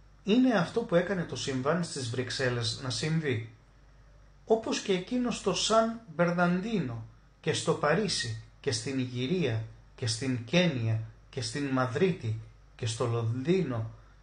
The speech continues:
και στη Μόσχα και στη Νέα Υόρκη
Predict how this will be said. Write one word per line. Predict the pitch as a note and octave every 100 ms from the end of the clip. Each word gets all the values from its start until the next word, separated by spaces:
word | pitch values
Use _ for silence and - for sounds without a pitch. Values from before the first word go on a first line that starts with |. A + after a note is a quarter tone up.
| -
και | C3+
στη | A2+ C3+
Μόσχα | B2+ C#3+ F#3 E3 - B2 A2+ - - - -
και | C#3+
στη | - C#3
Νέα | D3+ F3+
Υόρκη | F3 E3 F#3+ F#3 F#3 - A2+ A2